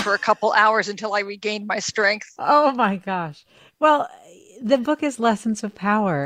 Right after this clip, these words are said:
Speaker 2: And so what would you say is the lesson of power that Nancy Pelosi learns and shares the most, uh, that may even be exemplified <laughs> by that ex-, interaction?
Speaker 1: She,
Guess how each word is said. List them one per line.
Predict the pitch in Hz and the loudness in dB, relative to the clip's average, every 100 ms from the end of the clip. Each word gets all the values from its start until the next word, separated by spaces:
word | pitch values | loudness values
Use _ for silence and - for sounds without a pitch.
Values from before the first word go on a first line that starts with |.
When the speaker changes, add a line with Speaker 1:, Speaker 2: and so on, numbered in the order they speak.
| - | -2
Speaker 2:
And | 196 196 | 0 0
so | - 202 190 185 | 2 4 4 4
what | 190 208 226 262 | 0 -2 -2 0
would | 277 226 | -4 -2
you | 247 | -4
say | - - 214 247 233 214 | -4 -2 2 2 2 0
is | 220 208 | 2 2
the | 196 202 | 0 -2
lesson | 208 208 - 196 | 0 -2 0 -2
of | 185 | -2
power | - 165 185 180 151 | -2 0 2 0 0
that | 160 | -2
Nancy | 160 160 - | -2 -2 -4
Pelosi | 165 151 151 147 156 151 160 214 | -6 -2 -2 -2 -4 -4 -4 -6
learns | 160 165 160 156 | 0 2 2 -2
and | - 160 151 | -2 -2 -2
shares | - 151 147 143 143 135 - - - _ _ _ | -4 -4 -2 -2 -4 -8 -14 -20 -20 _ _ _
the | 175 160 | 4 6
most, | 151 156 135 - - - - | 8 6 4 -2 -10 -10 -8
uh, | 160 196 | -8 -2
that | 175 | 0
may | 190 190 | 4 4
even | 170 165 | 2 0
be | 160 | -2
exemplified | 139 165 170 - - 226 - | 0 2 2 0 4 4 4
<laughs> | - | -4
by | 247 | -6
that | - 285 - | -2 -4 -4
ex-, | _ - - - | _ -18 -16 0
interaction? | 226 185 226 - - - 156 - - - - - - - _ _ _ _ | 4 4 2 -6 -10 -12 -12 -14 -18 -20 -20 -14 -14 -14 _ _ _ _
Speaker 1:
She, | - 285 | 4 4